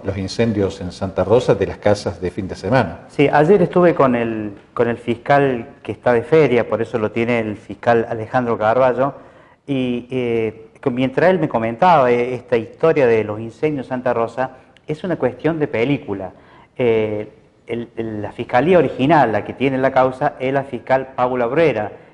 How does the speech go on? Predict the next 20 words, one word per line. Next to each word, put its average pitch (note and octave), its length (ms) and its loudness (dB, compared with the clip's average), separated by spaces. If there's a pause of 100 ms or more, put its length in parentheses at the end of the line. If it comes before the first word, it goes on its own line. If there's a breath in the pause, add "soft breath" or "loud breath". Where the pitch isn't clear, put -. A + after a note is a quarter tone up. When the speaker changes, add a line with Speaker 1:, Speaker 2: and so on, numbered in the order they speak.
(140)
Speaker 2:
es A#2 80 -6
la B2 100 -2
fiscalía A#2+ 460 -4
de B2+ 80 0
primer A#2+ 340 -6
turno, G2+ 460 -2 (340 soft breath)
que, D3 640 0 (120)
eh, B2 200 -10
eh, A#2 240 -6
en A#2+ 120 -6
estos A#2+ 280 -8
tiempos B2 260 -2
de A#2+ 60 -2
cuarentena C3 480 0
no C#3 80 -2
está, C3 200 -2
por A2+ 140 -4
eso A#2 160 -12
está A#2 220 -6
Carballo. G#2+ 500 -4